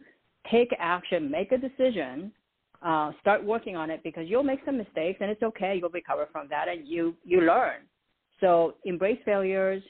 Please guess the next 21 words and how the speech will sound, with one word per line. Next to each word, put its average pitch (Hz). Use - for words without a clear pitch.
um, 165
you 185
know, 156
move 196
on. 170
Uh, 156
the, 175
some 262
of 269
the 233
most 196
amazing 180
guests 165
that 175
I've 156
had 160
were 165
all, 185
uh, 170
people 185
with 165